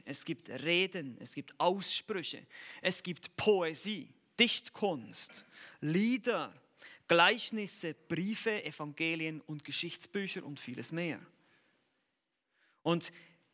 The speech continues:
hier ändern sich die Prinzipien der Auslegung nicht grundsätzlich. Versteht mich nicht falsch. Nicht, dass ihr jetzt denkt, irgendwie, okay, wir sind jetzt in den Psalmen, das ist Poesie, und da haben wir eine völlig andere Hermeneutik. Nee, nee, nee, nee, so ist es nicht.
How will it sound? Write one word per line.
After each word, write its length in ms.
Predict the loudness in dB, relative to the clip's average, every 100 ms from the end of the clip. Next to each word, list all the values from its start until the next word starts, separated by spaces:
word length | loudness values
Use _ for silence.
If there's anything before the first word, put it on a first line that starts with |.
| _
hier 320 | 4 4 8
ändern 460 | 6 6 2 -2 -2
sich 280 | -2 -6
die 80 | -6
Prinzipien 640 | -2 -2 -2 -4 -4 -4 -2
der 160 | 0
Auslegung 640 | 0 0 0 0 0 -2 0
nicht 280 | -2 -2 -2
grundsätzlich. 920 | -2 2 2 2 -6 -12 -12 -12 -12
Versteht 280 | -4 0 0
mich 100 | 2
nicht 140 | 2
falsch. 340 | 6 4 2 -10
Nicht, 160 | -6
dass 140 | -4 -2
ihr 80 |
jetzt 160 | -4 2
denkt, 300 | 2 2 -2
irgendwie, 380 | -6 -4 -4 -6 -10 -14 -4
okay, 220 | 0 0
wir 80 | 0
sind 180 | -2 -4
jetzt 180 | -4 -4
in 40 |
den 120 | -4
Psalmen, 600 | -2 0 2 2 -2 -6
das 160 | -8 -10
ist 200 | -14 -6
Poesie, 680 | -4 -4 -2 -2 -2 -6 -12 -20 -20 -12
und 180 | -6 -2
da 80 | 0
haben 100 | 2
wir 60 |
eine 60 | 2
völlig 360 | 4 4 4 2
andere 320 | 0 0 -2
Hermeneutik. 560 | -2 -4 -6 -8 -4
Nee, 200 | 2 4
nee, 80 | 4
nee, 120 | 0
nee, 220 | -2 -2 -4
so 160 | -6
ist 100 | -6
es 120 | -6
nicht. 440 | -4 -4 -6 -16